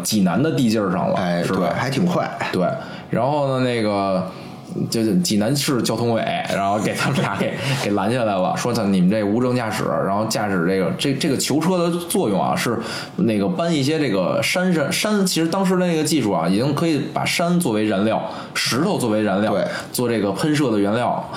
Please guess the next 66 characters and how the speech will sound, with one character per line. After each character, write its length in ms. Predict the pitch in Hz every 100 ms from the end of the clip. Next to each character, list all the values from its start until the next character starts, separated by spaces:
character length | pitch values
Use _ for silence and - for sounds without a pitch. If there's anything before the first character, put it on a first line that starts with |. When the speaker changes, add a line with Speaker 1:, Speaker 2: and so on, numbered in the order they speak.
| - -
Speaker 1:
所 200 | - 151
以 60 | 147
呢， 160 | 139
这 100 | 139
个 80 | 131
车 220 | 123 185
的 240 | 165 127 123
实 240 | - 139
际 100 | 156
的 80 | 156
用 200 | 170 131
途 200 | 107 123
是 200 | 127 110
这 100 | 95
个 100 | 76
搬 200 | - 170
山， 200 | 175 170 - - -
把 80 | 110
这 120 | 104
山 180 | 104 175 -
上 260 | 165 139 135
东 180 | 160 156
西 100 | 139 -
<laughs> 160 | 175 -
搬 160 | 180
到 80 | 156
那 160 | 151 110
个 160 | 104 - - - 392 135
发 100 | 165
动 140 | 151
机 180 | 147 175
里， 120 | - - -
让 120 | 131
它 80 | 143
喷 200 | 180 165
出 140 | 120
去， 140 | 104 87 - - - -
啊。 220 | 95 90
Speaker 2:
对， 300 | 92 - -
就 80 | 107
运 180 | 135 113
输 200 | - 185
嘛。 160 | 160 -
Speaker 1:
就 160 | - 123
属 220 | 117 110
于 80 | 131
这 100 | 156
个 380 | 117 113 110 107 107 - -
全 240 | - 139 175
球 220 | 127 147
啊， 280 | 117 78 101
那 100 | 110
全 240 | - 139
球 160 | 151 151
重 180 | 147 127
要 160 | 113
的 120 | 101 98
这 80 |
个 80 | 92
财 180 | 92 101
产 140 | 104
啊， 100 | - 98
这 100 | 92
球 220 | - 95
车。 280 | 101 98 90 -
Speaker 2:
对。 180 | 90